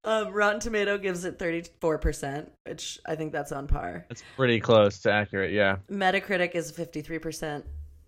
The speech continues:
Speaker 1: And then
Speaker 2: Okay.
Speaker 1: Google is eighty-one percent. I think I'm gonna stop doing Google because I think Google's always higher 'cause it's just people looking for this movie.
Speaker 2: At this stage, yeah. I mean,
Speaker 1: Yeah.
Speaker 2: once we get to movies that were released when Google reviews were available,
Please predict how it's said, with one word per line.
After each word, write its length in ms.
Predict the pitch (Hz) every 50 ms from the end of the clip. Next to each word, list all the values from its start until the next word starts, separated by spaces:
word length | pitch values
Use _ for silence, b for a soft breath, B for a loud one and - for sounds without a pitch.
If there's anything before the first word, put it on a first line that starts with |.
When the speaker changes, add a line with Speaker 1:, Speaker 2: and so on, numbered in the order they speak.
| _ _ _ _ _ _ _ _ _ _ _ -
Speaker 1:
And 180 | 175 185 185
then 220 | 175 175 170 170 180
Speaker 2:
Okay. 140 | 156 127 107
Speaker 1:
Google 280 | 233 233 240 277 285 285
is 160 | 277 254 -
eighty-one 380 | - 190 185 185 175 170 170
percent. 260 | 185 180 - 180 - -
I 60 | 202
think 160 | 254 262 311
I'm 40 | 330
gonna 120 | 359 370
stop 260 | - - 220 185 180
doing 220 | 175 185 170 160 151
Google 500 | 151 151 143 143 135 131 - - - - _
because 240 | - 175 175 180 170
I 80 | 190 185
think 480 | 185 - 202 196 214 220 - - - _ _ -
Google's 280 | 185 185 180 185 175
always 240 | 165 156 156 151 147
higher 460 | 143 151 139 131 123 120 123 - 143 - - _ _ -
'cause 160 | - 165 156
it's 160 | 165 156 - -
just 180 | 160 - -
people 320 | - 165 151 151 147 147 143
looking 300 | 143 143 - 143 127 143
for 240 | - - 135 127
this 200 | 110 120 135 -
movie. 420 | - 131 127 107 107 - - - - - - - b b b b b b b b b b b b
Speaker 2:
At 280 | 143 160 156 143 143
this 320 | 135 151 165 151 - - - - - - - - -
stage, 400 | - - - 147 117 110 101 101
yeah. 220 | 107 95 92 92 -
I 40 | 123
mean, 160 | 131 131 135
Speaker 1:
Yeah. 60 | 131
Speaker 2:
once 180 | 139 143 147 160
we 60 | 170
get 140 | 165 175 -
to 60 | -
movies 260 | 151 147 139 143 127
that 260 | 131 135 113 98 - _ _ _ -
were 440 | 143 131 120 123 120 113 113 - -
released 520 | 127 117 113 120 117 120 123 127 123 - -
when 200 | 123 120 113 107
Google 280 | 110 113 117 117 113
reviews 400 | 107 107 98 101 107 107 107 98
were 380 | 92 92 101 101 104 87 - - - - - - -
available, 580 | 110 107 107 107 113 117 123 139 151 156 147